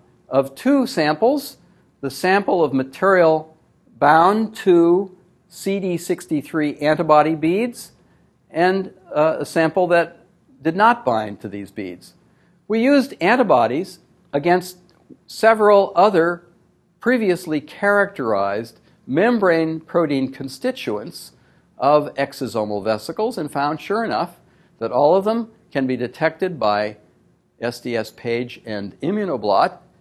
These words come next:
associated with vesicles containing C D sixty-three. And further, we could show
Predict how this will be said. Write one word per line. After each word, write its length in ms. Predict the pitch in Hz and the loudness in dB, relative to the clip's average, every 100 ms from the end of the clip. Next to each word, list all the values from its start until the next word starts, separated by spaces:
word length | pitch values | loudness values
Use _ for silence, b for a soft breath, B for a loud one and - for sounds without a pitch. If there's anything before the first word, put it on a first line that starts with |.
| _ _ _ _ | _ _ _ _
associated 800 | 117 - 196 240 - 175 165 160 | -10 0 2 2 2 -2 0 -2
with 300 | 139 135 - _ - | -4 -4 -8 _ -4
vesicles 480 | 135 135 139 127 - | -2 -2 -6 -8 -8
containing 480 | 123 113 123 113 | -10 -6 -6 -6
C 220 | 107 123 104 | -8 -10 -10
D 120 | 104 | -10
sixty-three. 840 | - 104 - 101 - 92 92 165 - b b b b - | -10 -14 -12 -16 -14 -12 -10 -10 -12 b b b b -2
And 220 | 214 233 | 0 0
further, 300 | 262 247 226 | 2 4 4
we 160 | 202 202 | 4 0
could 180 | 202 | -6
show 480 | - - 90 123 175 | -4 0 2 0 -2